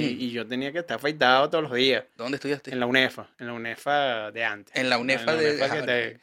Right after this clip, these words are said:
Speaker 2: tenía.
Speaker 1: buena unefa.
Speaker 2: No sé si la buena, pero tenía normas. Tenía normas.
Speaker 1: Ya si la de ac-, la actual no es la buena unefa,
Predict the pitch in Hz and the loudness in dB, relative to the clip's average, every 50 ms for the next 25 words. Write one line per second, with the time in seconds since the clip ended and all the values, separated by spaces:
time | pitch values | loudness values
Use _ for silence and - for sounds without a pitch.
0 | 123 123 139 147 135 156 165 170 170 156 127 - - 117 - - - 165 196 - | 0 4 6 8 8 8 8 8 6 6 4 2 0 -8 -16 -6 -2 2 6 6
1 | - - - - 151 127 123 127 135 131 117 117 113 117 120 117 135 147 170 180 | 8 8 8 6 6 6 6 6 4 2 2 -2 -4 -6 -2 0 2 4 6 6
2 | 170 143 127 120 117 107 107 107 - - _ _ _ _ _ - 147 156 196 226 | 6 6 4 2 0 -2 -4 -10 -12 -14 _ _ _ _ _ -2 2 2 4 4
3 | 175 131 123 120 107 - - - - _ _ _ _ _ _ _ _ _ _ _ | 4 2 0 0 -4 -8 -12 -14 -18 _ _ _ _ _ _ _ _ _ _ _
4 | _ _ 175 143 202 240 262 - - 247 226 208 208 190 175 175 170 165 151 147 | _ _ 4 6 6 6 6 4 0 -2 0 4 6 6 8 8 8 6 4 4
5 | - _ - 190 175 165 147 139 - - - _ 185 175 156 117 107 101 98 104 | 0 _ 0 4 6 6 6 6 4 0 -2 _ 8 10 10 10 8 4 -2 -4
6 | 120 139 151 165 185 196 196 196 196 190 175 170 185 185 180 175 175 196 214 - | -4 -2 0 2 2 2 2 4 4 4 6 6 4 2 2 2 -2 -2 -4 -4
7 | - 196 175 | -8 -12 -12